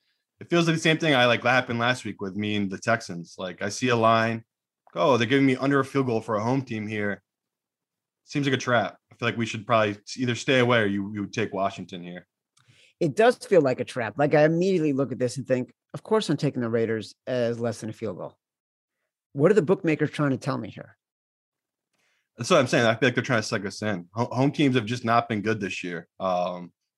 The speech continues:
Speaker 1: last week was a good week for home teams. I pretty much, every bet I made was a home team.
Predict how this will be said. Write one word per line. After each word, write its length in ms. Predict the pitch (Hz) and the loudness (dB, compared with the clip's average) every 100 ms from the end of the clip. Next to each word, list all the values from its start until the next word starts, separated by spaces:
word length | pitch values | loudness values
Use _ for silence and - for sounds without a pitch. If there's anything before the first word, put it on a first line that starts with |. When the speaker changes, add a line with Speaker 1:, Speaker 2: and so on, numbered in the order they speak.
| _ - | _ 0
Speaker 1:
last 220 | 151 170 | 0 2
week 140 | 165 | 0
was 120 | 160 | 0
a 40 | 131 | 2
good 160 | 139 | 4
week 160 | 139 - | 4 2
for 100 | 113 | 0
home 160 | 104 95 | -2 -4
teams. 260 | 101 95 | -6 -4
I 80 | 98 | -6
pretty 220 | - 131 | -2 0
much, 200 | 120 - - | 0 -4 -4
every 160 | 117 110 | 0 0
bet 200 | 113 107 | 2 0
I 80 | 101 | 0
made 240 | 101 98 | -2 -4
was 140 | 90 | -6
a 60 | 95 | -8
home 260 | 98 98 92 | -6 -6 -6
team. 380 | 107 101 90 | -4 -4 -6